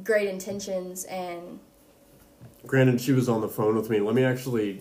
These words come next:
Speaker 2: provide a little context for this. This person came in the back door of the house and stood in the hallway and stared at my girlfriend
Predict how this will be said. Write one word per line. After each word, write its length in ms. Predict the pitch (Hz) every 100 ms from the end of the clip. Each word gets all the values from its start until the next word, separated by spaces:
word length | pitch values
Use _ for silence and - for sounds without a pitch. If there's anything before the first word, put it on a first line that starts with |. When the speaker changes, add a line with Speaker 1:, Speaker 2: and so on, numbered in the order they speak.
| -
Speaker 2:
provide 320 | 131 120 110 107
a 40 |
little 200 | 107 101
context 540 | 98 107 104 107 98 -
for 60 |
this. 220 | 104 92
This 180 | - 135
person 360 | 135 185 175 131
came 320 | 135 143 131
in 460 | 131 135 156 165 - - - -
the 160 | 117
back 420 | 110 - 127 135 -
door 240 | 143 156
of 120 | 131
the 80 | 117
house 540 | - 139 139 98 - -
and 200 | 131 113
stood 280 | 107 - 143
in 80 | 156
the 80 | 139
hallway 420 | 127 151 139 117
and 140 | 101
stared 320 | 101 - 117 120
at 60 |
my 140 | 120 110
girlfriend 600 | 117 117 - 101 95